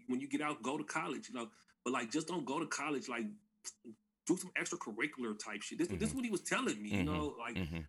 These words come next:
Speaker 1: I didn't even know about extracurricular stuff in
Speaker 2: Right.
Speaker 1: college yet, yet, you know.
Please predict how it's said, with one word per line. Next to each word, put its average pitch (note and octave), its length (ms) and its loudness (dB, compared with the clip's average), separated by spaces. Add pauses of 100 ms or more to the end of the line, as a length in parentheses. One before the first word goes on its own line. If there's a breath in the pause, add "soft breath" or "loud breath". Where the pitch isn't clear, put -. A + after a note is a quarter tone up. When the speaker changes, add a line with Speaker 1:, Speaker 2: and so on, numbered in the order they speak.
(120)
Speaker 1:
I - 80 2
didn't G3+ 120 4
even C3 240 0
know E3 140 4
about F#3 220 2
extracurricular A#2+ 800 -4
stuff A2+ 360 -4
in A2 60 2
Speaker 2:
Right. D#2+ 160 6
Speaker 1:
college G#2 240 -2
yet, A2 160 -2 (100)
yet, G#2+ 140 -6 (100)
you A#2 100 -6
know. A#2+ 240 -4